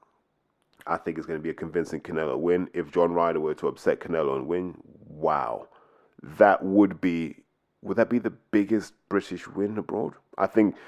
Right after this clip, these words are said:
I think that would outdo Hannigan versus Curry. So yeah, I think this has been D A Z N's week. I think this is the week we've, we've kind of seen them drown out, 'cause I didn't even <laughs> realize Joshua Buatsi was fighting this weekend.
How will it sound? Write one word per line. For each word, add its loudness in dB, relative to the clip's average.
I 6
think 8
that 8
would 8
outdo 6
Hannigan 0
versus -2
Curry. -2
So 6
yeah, 10
I 0
think 6
this 4
has 0
been 6
D 0
A -2
Z 8
N's 4
week. 4
I -4
think 2
this -4
is -4
the -6
week 0
we've, -4
we've -6
kind 4
of 0
seen 4
them 2
drown 2
out, 0
'cause 0
I 8
didn't 4
even -6
<laughs> -6
realize 4
Joshua 0
Buatsi 0
was -8
fighting -2
this -18
weekend. -8